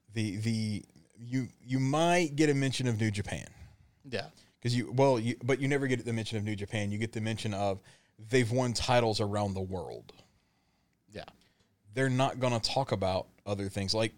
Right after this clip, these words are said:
Speaker 1: like here, what was it, at Rumble, when Mickie James showed up with the Impact title? Like, that floored the hell out of me.
Speaker 2: Well, that floored the hell out of everybody.
Speaker 1: 'Cause you, uh, you basically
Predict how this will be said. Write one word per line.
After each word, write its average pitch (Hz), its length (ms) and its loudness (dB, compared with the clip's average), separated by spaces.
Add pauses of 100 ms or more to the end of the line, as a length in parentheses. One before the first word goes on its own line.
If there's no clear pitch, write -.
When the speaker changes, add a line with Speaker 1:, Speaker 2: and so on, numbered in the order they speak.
Speaker 1:
like 127 380 -2
here, 139 460 2
what 120 220 -2
was 110 120 -2
it, 90 120 -2 (540)
at 104 120 -2
Rumble, 123 500 4 (500)
when 113 180 0
Mickie 151 220 4
James 135 360 0
showed 110 280 2
up 104 200 -2
with 110 140 0
the 92 180 -6
Impact 127 400 0
title? 160 360 4 (640)
Like, 160 140 0
that 202 180 8
floored 180 480 8
the 143 80 2
hell 220 460 -2
out 139 140 6
of 110 100 2
me. 101 220 -2 (220)
Speaker 2:
Well, 240 200 4
that 226 100 2
floored 240 240 4
the 185 80 6
hell 180 240 -2
out 170 160 -6
of 135 160 -10 (100)
everybody. 147 680 0
Speaker 1:
'Cause 139 320 2 (160)
you, 147 320 2 (100)
uh, 127 80 2 (340)
you 139 140 -2
basically 143 800 4